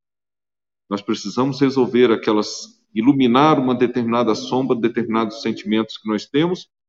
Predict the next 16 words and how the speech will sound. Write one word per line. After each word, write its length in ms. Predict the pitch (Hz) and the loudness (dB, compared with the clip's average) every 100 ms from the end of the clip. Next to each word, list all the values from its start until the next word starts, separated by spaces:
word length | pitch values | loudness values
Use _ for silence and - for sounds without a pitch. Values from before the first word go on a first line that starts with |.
| _ _ _ _ _ _ _ _ _ _ _ | _ _ _ _ _ _ _ _ _ _ _
e 80 | 127 | 6
a 40 | |
nossa 320 | 135 170 185 151 | 8 6 6 6
necessidade 840 | 170 202 196 - 143 143 143 135 | 6 6 2 2 4 6 6 6
de 80 | 135 | 4
evolução, 680 | 127 131 117 - - 143 151 _ | 6 4 2 2 2 2 -2 _
ela 380 | 143 190 175 165 160 - _ _ | 6 8 8 6 2 -8 _ _
mesma 600 | 113 139 156 143 143 143 - _ _ _ _ _ _ _ _ | 2 6 6 4 0 0 -10 _ _ _ _ _ _ _ _
vai 280 | - 135 147 | 4 6 8
atrair 500 | 139 131 120 131 147 | 6 4 6 6 6
as 240 | 123 - | 4 2
oportunidades, 1120 | 135 185 - 147 - 143 127 95 113 127 120 | 4 4 4 0 0 -2 0 2 4 4 0
as 140 | 110 - | -6 -6
situações, 760 | 123 - 113 - - 160 170 147 | -8 -2 -4 -2 0 2 2 0
as 140 | 147 | -2
pessoas, 560 | - 135 - 135 147 | -2 -4 -2 0 2